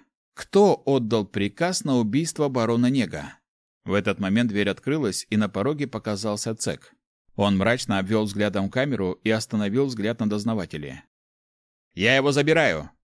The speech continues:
безапелляционным тоном произнес он. «Допрос не закончен», попытался было возразить тот, но оборвал свою речь под гневным взглядом главы ордена. Тот подошел к столу и положил на него свиток с печатью.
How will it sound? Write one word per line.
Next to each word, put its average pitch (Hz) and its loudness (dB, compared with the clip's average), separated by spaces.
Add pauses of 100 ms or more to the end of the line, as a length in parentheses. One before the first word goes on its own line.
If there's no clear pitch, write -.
(180)
безапелляционным 101 0
тоном 139 0
произнес 104 -4
он. 78 -4 (500)
«Допрос 101 -2
не 127 6
закончен», 120 -2 (380)
попытался 117 0
было 120 0
возразить 107 -2
тот, - -4 (280)
но 101 0
оборвал 117 0
свою 90 -2
речь 131 -2
под 95 -2
гневным 104 0
взглядом 120 -2
главы 98 -2
ордена. 82 -6 (720)
Тот 127 0
подошел 135 0
к - -8
столу 139 -2
и 120 -2
положил 113 0
на 135 0
него 120 0
свиток 110 -4
с - -10
печатью. 78 -8